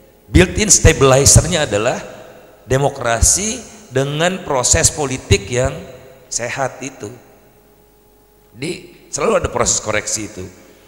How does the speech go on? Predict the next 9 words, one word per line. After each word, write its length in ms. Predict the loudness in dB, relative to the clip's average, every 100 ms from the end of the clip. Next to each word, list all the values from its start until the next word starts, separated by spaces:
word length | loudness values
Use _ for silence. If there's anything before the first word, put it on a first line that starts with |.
| -20 -20 _ _ _
Nah, 160 | -6 -2
dalam 240 | -4 -2
konteks 400 | -4 -2 -4 -4
ini 160 | -6 -6
juga 240 | -2 -2
misalnya 480 | -2 -8 -6 -6 -6
makin 240 | -8 -8
disadari 720 | -4 -4 -2 -4 -4 -4 -6 -8 -20 -20 -12
betapa 560 | -10 -4 -4 0 0